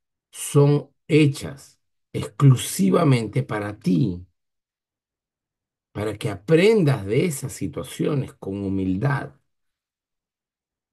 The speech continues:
con inteligencia, con amor, con sabiduría. "Pero, profesor,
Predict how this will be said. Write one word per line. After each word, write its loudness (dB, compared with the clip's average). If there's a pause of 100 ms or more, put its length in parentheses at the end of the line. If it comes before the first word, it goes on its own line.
(100)
con 0
inteligencia, -2
con 2
amor, 2 (1200)
con -6
sabiduría. 0 (2000)
"Pero, 4
profesor, -2